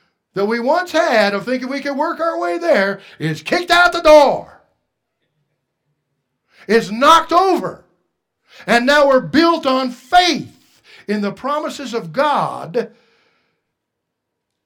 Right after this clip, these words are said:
And then we have Hebrews eleven ten, the foundations.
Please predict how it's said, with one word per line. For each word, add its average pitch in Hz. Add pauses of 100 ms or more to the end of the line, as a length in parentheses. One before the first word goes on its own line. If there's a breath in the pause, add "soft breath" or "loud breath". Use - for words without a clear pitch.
(840)
And 147
then 254
we 262
have 220
Hebrews 202
eleven 175 (1080)
ten, 180
the 131
foundations. 170